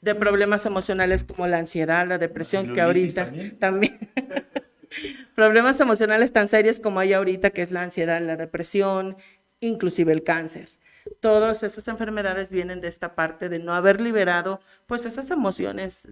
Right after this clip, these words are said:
Speaker 1: negativas que todos tenemos, ¿eh?
Speaker 2: Y una forma barata, gra-, gratis más bien y
Speaker 1: Sí,
Speaker 2: rápida es
Speaker 1: rápida.
Speaker 2: música.
Speaker 1: La música es muy buena terapia, pero sobre todo dejar salir la emoción a través del llanto es de lo más sano que puedes hacer.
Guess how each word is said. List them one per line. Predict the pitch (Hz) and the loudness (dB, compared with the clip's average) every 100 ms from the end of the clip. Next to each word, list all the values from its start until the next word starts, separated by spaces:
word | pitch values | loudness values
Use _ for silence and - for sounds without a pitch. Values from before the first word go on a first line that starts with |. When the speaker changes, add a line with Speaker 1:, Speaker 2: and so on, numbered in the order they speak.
| - | -12
Speaker 1:
negativas | 175 180 185 208 226 247 | -4 -2 -2 -2 -4 -2
que | 330 | -2
todos | 320 180 180 226 | 2 2 2 -2
tenemos, | 240 190 151 127 156 | -2 -2 -4 -6 -6
¿eh? | 214 254 - | -6 -8 -10
Speaker 2:
Y | 123 | -4
una | 170 196 | 0 2
forma | 165 196 202 196 | 4 4 4 2
barata, | - 113 117 156 175 - 185 90 - - | 0 0 4 4 4 2 2 2 -2 -4
gra-, | 135 147 147 | 2 2 2
gratis | 143 151 196 - 202 175 | 0 4 4 2 -4 4
más | 196 196 | 4 4
bien | 185 208 | 2 0
y | |
Speaker 1:
Sí, | 185 | 2
Speaker 2:
rápida | 170 185 190 202 202 | 6 6 6 4 4
es | 175 | 4
Speaker 1:
rápida. | 190 190 | 0 0
Speaker 2:
música. | 185 196 196 190 190 - _ _ _ _ _ _ | 2 0 0 -4 -8 -12 _ _ _ _ _ _
Speaker 1:
La | 214 214 208 208 | 4 4 4 -2
música | 214 233 240 247 214 | -4 -4 -4 -4 -4
es | |
muy | 208 208 | -2 0
buena | 202 202 | 0 0
terapia, | 202 196 202 226 220 220 | 0 0 0 -2 -2 -2
pero | 202 185 | -4 -2
sobre | 185 180 180 | -4 -2 -2
todo | 185 196 208 220 214 196 170 | -2 -4 -4 -4 -2 -2 -2
dejar | 175 180 175 | -2 -2 -4
salir | - 190 190 | -4 -6 -6
la | 190 | -6
emoción | 185 180 185 | -8 -8 -10
a | 180 | -10
través | 180 160 170 | -8 -8 -6
del | 180 175 | -4 -4
llanto | 180 185 190 208 196 180 _ | -4 -6 -6 -6 -6 -10 _
es | 175 170 165 - | -4 -4 -6 -8
de | 190 | -4
lo | 180 | -2
más | 151 147 | -4 -6
sano | - 175 196 202 | -8 -6 -4 -4
que | |
puedes | 196 190 185 180 | -4 -4 -4 -6
hacer. | 160 | -16